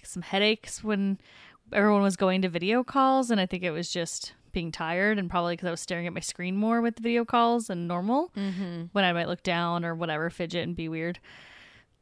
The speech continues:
Speaker 1: If we talk about Zoom fatigue, right? <laughs> We can go back to that
Speaker 2: Yes.
Speaker 1: episode.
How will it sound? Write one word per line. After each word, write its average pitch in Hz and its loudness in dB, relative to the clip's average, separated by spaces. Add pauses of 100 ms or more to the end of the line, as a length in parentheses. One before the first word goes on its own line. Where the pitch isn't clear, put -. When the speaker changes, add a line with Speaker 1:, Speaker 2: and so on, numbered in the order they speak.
Speaker 1:
If 196 -2
we 220 4
talk 208 4
about 214 6
Zoom 240 6
fatigue, 196 4
right? 208 6 (160)
<laughs> - -2
We 277 8
can 262 10
go 240 10
back 214 10
to 226 2
that 202 8
Speaker 2:
Yes. 185 2
Speaker 1:
episode. 190 0